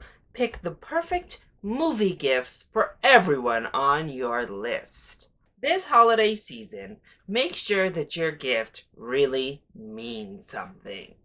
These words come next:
No, not love, not that warm feeling of giving. Make sure that you're sending an actual message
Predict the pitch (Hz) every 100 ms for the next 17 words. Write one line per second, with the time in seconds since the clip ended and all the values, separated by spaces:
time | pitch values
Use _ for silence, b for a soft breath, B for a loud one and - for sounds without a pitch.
0 | _ _ 247 269 277 277 269 277 254 233
1 | 240 233 226 196 190 175 170 170 180 185
2 | 175 170 190 175 151 143 156 156 156 156
3 | 196 - - 151 156 147 143 139 123 110
4 | _ 160 143 139 131 120 117 120 B B
5 | _ 247 392 - 381 339 330 233 - 208
6 | 190 180 170 147 143 - 123 120 120 127
7 | 127 - 104 -